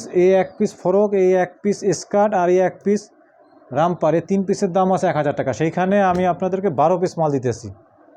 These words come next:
বারো পিস মাল দিতেছি। এই যে পাঁচ ছয় ইয়ার, যাদের পাঁচ ছয় ইয়ার্স লাগবে তারা, তারা শুধু নেবেন, অন্য কেউ নক দিবেন না। আমি সব সাইজের কম্বো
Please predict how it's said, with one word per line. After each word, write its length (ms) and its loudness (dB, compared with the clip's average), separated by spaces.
বারো 260 2
পিস 140 2
মাল 160 2
দিতেছি। 380 -2
এই 100 -2
যে 120 -2
পাঁচ 240 2
ছয় 220 2
ইয়ার, 220 2
যাদের 360 0
পাঁচ 180 0
ছয় 200 0
ইয়ার্স 280 0
লাগবে 260 0
তারা, 160 2
তারা 180 2
শুধু 220 -4
নেবেন, 240 -2
অন্য 240 0
কেউ 160 2
নক 260 2
দিবেন 200 0
না। 80 -2
আমি 120 -2
সব 200 0
সাইজের 280 0
কম্বো 260 2